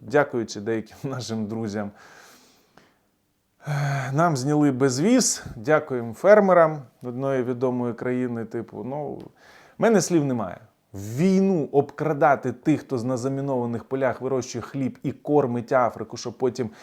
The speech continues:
біженці не дестабілізували Європу, ну, є питання. Але добре, що зробили перехідні речі, тут можна буде, скажімо так, політично ще попрацювати і досягнути перших, певних, певних результатів.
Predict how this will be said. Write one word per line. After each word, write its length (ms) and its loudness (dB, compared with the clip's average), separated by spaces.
біженці 600 -2
не 140 -2
дестабілізували 920 -2
Європу, 680 0
ну, 800 -6
є 200 0
питання. 560 -10
Але 220 2
добре, 280 0
що 140 -8
зробили 400 -2
перехідні 560 -4
речі, 380 -4
тут 220 -10
можна 420 -8
буде, 300 -8
скажімо 360 -12
так, 200 -10
політично 480 -8
ще 140 -10
попрацювати 640 -10
і 20 -12
досягнути 520 -14
перших, 480 -14
певних, 460 4
певних 360 -8
результатів. 640 -16